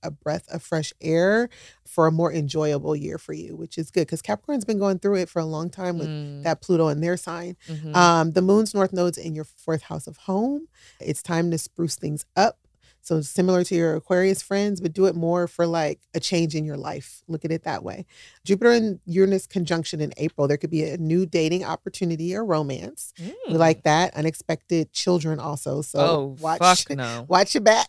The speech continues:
Speaker 1: <laughs>
Speaker 2: I know
Speaker 1: Or,
Speaker 2: some
Speaker 1: you know.
Speaker 2: Capricorns that are on my list
Speaker 1: Oh, no,
Speaker 2: right now.
Speaker 1: no. <laughs>
Speaker 2: I'm not fucking with the Capricorns right now. I don't know what y'all
Speaker 1: I'm not
Speaker 2: did
Speaker 1: either right now.
Speaker 2: to
Speaker 1: I'm on, I'm
Speaker 2: me.
Speaker 1: on break. <laughs> I've had
Speaker 2: What's
Speaker 1: a lot
Speaker 2: wrong?
Speaker 1: of them.
Speaker 2: What's going
Speaker 1: <laughs> No, I'm just
Speaker 2: on?
Speaker 1: kidding. We love y'all. <laughs>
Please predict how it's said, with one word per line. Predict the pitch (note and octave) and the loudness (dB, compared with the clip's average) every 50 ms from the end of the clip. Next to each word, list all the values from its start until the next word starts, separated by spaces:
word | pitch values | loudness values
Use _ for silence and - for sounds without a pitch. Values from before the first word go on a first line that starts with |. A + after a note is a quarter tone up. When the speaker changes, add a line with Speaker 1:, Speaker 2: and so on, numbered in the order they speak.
| - - | 2 4
Speaker 1:
<laughs> | - - - - F4+ - - - - D4+ - D#4+ - - C4+ - - - | 2 4 6 6 8 8 8 6 4 0 -2 -2 -2 -2 -4 -6 -4 -2
Speaker 2:
I | D3+ E3 | -2 2
know | F3 E3+ E3+ | 2 2 2
Speaker 1:
Or, | E3 | 2
Speaker 2:
some | F#3+ F#3 F#3 | 2 0 0
Speaker 1:
you | F#3+ | 0
know. | G#3 D#3 D3+ | 2 2 4
Speaker 2:
Capricorns | G#3 G#3+ A3+ A3 E3+ D3+ D3 D3 C#3+ | 4 4 2 2 0 -4 -4 -4 -4
that | D3 C3+ | -4 -4
are | C3+ - | -4 -4
on | C#3 C3+ | -6 -6
my | C3+ C3+ C3+ B2+ | -6 -8 -8 -10
list | B2+ C3 C#3 D3 C#3 C3+ - - - | -10 -8 -8 -8 -8 -8 -8 -2 0
Speaker 1:
Oh, | B3 C4 C#4 C#4 | 2 2 2 2
no, | B3 C4 C4+ C4+ | 2 4 4 4
Speaker 2:
right | C4 C4 C4 - | 4 2 2 0
now. | - - D4+ D#4 F#4 | 2 4 8 8 8
Speaker 1:
no. | - - | 8 8
<laughs> | - - - - _ _ _ _ - - - _ - - | 2 -6 -12 -20 _ _ _ _ -2 -2 -2 _ -2 0
Speaker 2:
I'm | E3 G3 G#3+ | 2 4 6
not | A3 A3 A3+ - | 6 6 6 4
fucking | - F#3+ F#3 - D3+ | 2 0 0 0 -4
with | C#3+ C3+ | -6 -6
the | - C#3 | -8 -6
Capricorns | - D#3+ D#3 - C#4 C3+ - C#3 B2+ B2+ - B2 | -2 -2 -2 -2 -2 -6 -8 -12 -12 -12 -12 -14
right | B2+ B2+ C3 | -16 -14 -14
now. | C3 C3 C3 B2+ | -14 -14 -10 -6
I | C3+ E3 | -6 -4
don't | F3 D#3+ | -4 -4
know | C#3+ C3+ C3 C3+ | -6 -8 -6 0
what | D3+ F3+ G3+ - | 0 0 2 4
y'all | A#3+ A3 A3 A3 | 4 6 6 6
Speaker 1:
I'm | G3+ | 8
not | G#3 G3+ | 10 10
Speaker 2:
did | B3 C#4 D#4+ E4+ | 10 12 10 8
Speaker 1:
either | - D#3+ E3 D#3 D#3 | 6 4 2 2 2
right | D#3+ D#3+ D#4+ D#4+ | 2 0 0 -2
now. | - D#3 D#3 D3+ D3+ D3+ | -4 -6 -6 -4 -4 0
Speaker 2:
to | - D4 C#4 | 2 4 4
Speaker 1:
I'm | G3 | 4
on, | F#3+ | 4
I'm | D#4 D#4 F4 F4+ | 4 4 4 6
Speaker 2:
me. | F#4+ | 6
Speaker 1:
on | A3 G#3+ G3 | 6 4 2
break. | E3+ F#3 F#3 D#3+ E3 - - - | 0 -2 -2 -2 -2 -4 -4 -4
<laughs> | C#4 - - - - - | -4 -2 -2 -2 0 2
I've | G3 F#3+ | 2 4
had | A3+ G#3 F#3+ | 6 6 6
Speaker 2:
What's | - - - | 8 6 6
Speaker 1:
a | |
lot | F3+ F#3 F#3 - | 6 4 4 4
Speaker 2:
wrong? | A#4 | 4
Speaker 1:
of | B4+ C5+ | 4 4
them. | - | 4
Speaker 2:
What's | B4 B4+ - - | 4 2 2 0
going | _ A4+ A4+ A4+ A4 - | _ -4 -4 -4 -4 -6
Speaker 1:
<laughs> | - - - - | -10 -12 -6 0
No, | G#3+ G4 | 2 4
I'm | G4 G4 F#4+ F#4 E4+ | 4 4 4 6 8
just | - G3 F3+ | 8 8 6
Speaker 2:
on? | E3+ E3 | 4 0
Speaker 1:
kidding. | G3+ G#3 G#3 | 0 0 0
We | B3+ B3 | 0 2
love | A3+ G3+ F#3+ F3+ | 2 2 2 2
y'all. | F3 D#3 C3 B2+ - - - _ - | 2 0 2 4 4 2 2 _ -4
<laughs> | B3 | -6